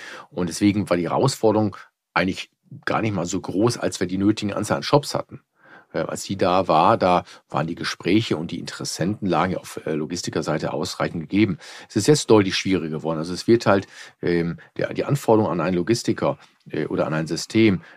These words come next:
ist halt immer größer geworden, weil du viel mehr Volumen bringen musst. Und bei uns ist so, weißt du, Thorsten, jeder kriegt im frischen Bereich einen Salat,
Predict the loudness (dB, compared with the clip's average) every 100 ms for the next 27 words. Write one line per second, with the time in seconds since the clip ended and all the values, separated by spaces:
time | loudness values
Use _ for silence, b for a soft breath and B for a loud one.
0 | B -12 -8 -4 -4 2 0 2 0 0
1 | 2 2 2 0 0 -4 -4 -2 0 0
2 | 2 2 2 0 -2 -4 -6 -6 -8 B
3 | B -2 0 0 0 2 2 2 -4 -2
4 | -4 0 0 0 -4 -6 -6 -4 -4 -4
5 | -4 -2 -2 -6 -10 -2 0 2 2 2